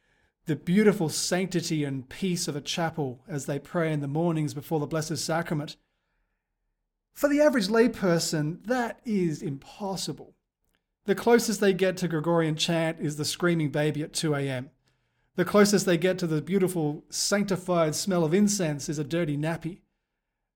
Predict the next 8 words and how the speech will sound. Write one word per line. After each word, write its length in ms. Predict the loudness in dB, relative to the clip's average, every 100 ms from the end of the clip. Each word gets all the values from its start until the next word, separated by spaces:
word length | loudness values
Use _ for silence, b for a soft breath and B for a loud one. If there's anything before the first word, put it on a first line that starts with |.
| 0
And 160 | 6
the 120 | 8
idea 420 | 8 6 6 6 4
of 60 |
having 480 | 2 0 0 -4 -6
peace 300 | -6 -4 -4
and 140 | -4 -8
quiet 680 | -4 -2 -2 -4 -8 -12